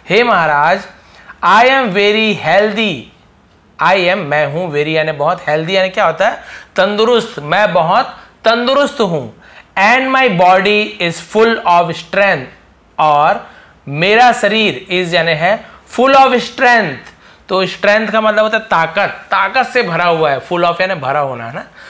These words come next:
ताकत से भरा हुआ है मेरा शरीर। And, sorry, I can drink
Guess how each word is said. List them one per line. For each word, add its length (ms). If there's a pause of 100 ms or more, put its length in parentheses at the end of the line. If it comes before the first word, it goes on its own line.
(160)
ताकत 260
से 160
भरा 200
हुआ 200
है 60
मेरा 140
शरीर। 360 (1900)
And, 440 (540)
sorry, 240 (400)
I 160 (240)
can 300
drink 320